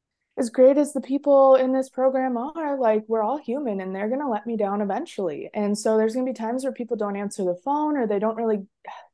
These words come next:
give me what I need to hear at the time to, like, relieve my suffering. And so, you know, practicing prayer and just getting into the literature and reading the words of other addicts,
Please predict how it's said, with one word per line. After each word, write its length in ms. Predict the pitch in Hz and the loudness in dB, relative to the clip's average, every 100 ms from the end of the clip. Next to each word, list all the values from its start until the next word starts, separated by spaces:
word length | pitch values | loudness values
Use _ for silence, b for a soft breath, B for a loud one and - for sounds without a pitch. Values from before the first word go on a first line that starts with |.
| _ | _
give 140 | - 240 | -4 0
me 140 | 240 | 2
what 120 | 226 | 2
I 80 | 208 | 0
need 200 | 196 202 | 0 -2
to 60 | 185 | -4
hear 220 | 185 285 | -2 0
at 120 | 285 | 0
the 80 | 285 | -2
time 400 | - 277 269 269 | -10 -6 -4 -4
to, 120 | 262 | -6
like, 220 | 202 190 185 | -4 -4 -4
relieve 360 | 214 208 214 214 | -4 -2 -2 -4
my 120 | 175 | -8
suffering. 760 | - 285 285 294 285 285 285 - b b b b b - | -4 -6 -4 -4 -2 -2 -4 -8 b b b b b 0
And 160 | 247 | 0
so, 440 | 240 247 247 240 240 | 2 4 6 6 4
you 160 | 240 233 | 2 0
know, 400 | 190 196 196 - | 0 -2 -4 -6
practicing 600 | - 233 247 269 247 208 | 2 2 2 -8 -4 -4
prayer 520 | - 233 247 320 330 | -2 2 4 2 0
and 480 | 240 247 277 285 285 _ _ _ _ _ _ - | 0 0 0 -2 -8 _ _ _ _ _ _ -6
just 220 | 262 262 | -6 0
getting 320 | 233 233 254 | 4 4 4
into 200 | 247 233 | 2 0
the 120 | 220 214 | 0 0
literature 520 | 202 294 294 226 190 | 0 -2 -2 -2 0
and 120 | 190 | 0
reading 340 | 196 214 220 | -2 0 0
the 80 | 214 | 0
words 280 | 202 214 220 | 0 -2 -2
of 80 | 202 | -2
other 280 | 262 339 180 | -2 0 -2
addicts, 480 | 160 160 185 - | -2 -6 -10 -16